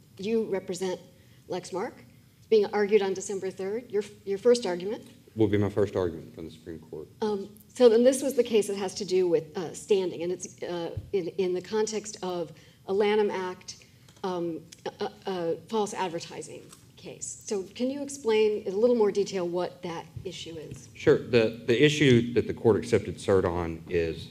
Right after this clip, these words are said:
Speaker 2: prudential standing requirements for false advertising claims under the Lanham Act. There is a, a,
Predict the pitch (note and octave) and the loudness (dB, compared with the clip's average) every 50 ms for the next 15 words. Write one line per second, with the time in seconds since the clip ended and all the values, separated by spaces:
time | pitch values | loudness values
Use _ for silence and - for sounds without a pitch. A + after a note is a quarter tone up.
0 | - - - - G#2 F2 G2+ A2 G#2 - - G2 F2+ - - G#2 F#2+ F#2 F2+ E2+ | -18 -20 -8 -4 2 4 6 6 4 4 0 -2 -2 -2 -2 0 0 0 0 0
1 | E2 D#2+ D2 D2+ - F2 E2+ D#2+ D#2+ D2 D2 D2 - - - - - D2+ D2 - | -2 -4 -4 -4 -2 -2 -2 -2 -4 -6 -10 -12 -14 -16 -12 -8 -6 -6 -6 -6
2 | - - - F2+ F2 - - F2 E2 D#2 D#2 D2+ F2+ E2 D2+ D#2 D#2+ C#2+ - E2+ | -6 -6 -4 -4 -2 -2 -2 -2 -2 -2 -4 -4 -4 -4 -4 -4 -8 -8 -8 -8
3 | E2 D#2 D2 D2 D2+ D2+ D2 D2 D2 D2 D#2 D#2 D2+ - C#3 - - - - - | -6 -6 -6 -8 -10 -10 -12 -12 -12 -12 -12 -12 -14 -14 -16 -18 -18 -20 -20 -20
4 | - - - - - - - _ _ _ _ _ _ - - _ - - G#2+ G#2 | -20 -20 -20 -20 -20 -20 -20 _ _ _ _ _ _ -20 -20 _ 0 4 6 6
5 | G#2 F#2+ F2 - F#2 F2+ F2+ F2 D#2+ D#2 | 6 6 4 2 2 2 2 2 0 -2